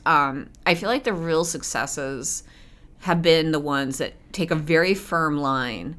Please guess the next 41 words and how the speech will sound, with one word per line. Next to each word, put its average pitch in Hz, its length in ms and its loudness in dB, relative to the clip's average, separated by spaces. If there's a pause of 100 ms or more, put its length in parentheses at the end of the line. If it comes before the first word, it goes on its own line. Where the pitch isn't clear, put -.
(360)
as 156 240 4
to 170 140 -2
whether 151 580 2 (320)
they 151 200 6
are 147 100 4
trying 151 320 0
to 160 80 0
do 151 100 0
something 143 300 -6
completely 170 720 -4
new, 127 480 -6 (560)
um, 139 600 6 (440)
a-, 147 320 4
in 151 80 0
terms 151 320 -2
of, 135 140 -6
like, 131 180 -6
tone, 170 580 2
in 151 140 -6
terms 139 320 -6
of 127 240 -2 (100)
storytelling 160 640 -2
approach, 139 280 -6
et 135 80 -12
cetera. 131 280 0
I 147 60 0
guess, 233 240 0 (640)
I 214 40 -2
guess 277 140 4
revivals, 175 800 6 (840)
maybe 247 260 6
what 214 240 4
I'm 170 180 4
feeling 156 360 0
like 143 320 -4
these 143 280 -4
days 143 260 -2
is 147 180 -6
revivals, 165 800 0
the 170 140 -2
r-, 165 140 -4